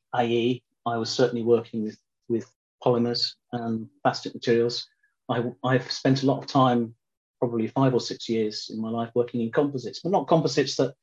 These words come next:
that most people would think of, metal matrix composites. So I was looking at the mixture of, mixtures of ceramics with, with, um, metals, but also, yeah, ceramics with, so alumina, alumino silicates,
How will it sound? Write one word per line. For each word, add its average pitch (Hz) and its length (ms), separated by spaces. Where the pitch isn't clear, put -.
that 143 180
most 143 260
people 135 280
would 127 160
think 160 300
of, 113 240
metal 139 380
matrix 139 380
composites. 104 800
So 117 380
I 123 100
was 120 300
looking 131 280
at 117 120
the 117 60
mixture 117 460
of, 110 180
mixtures 127 380
of 113 220
ceramics 120 680
with, 113 160
with, 120 240
um, 117 440
metals, 127 640
but 147 100
also, 113 440
yeah, 127 140
ceramics 113 500
with, 110 140
so 107 220
alumina, 120 520
alumino 117 380
silicates, - 760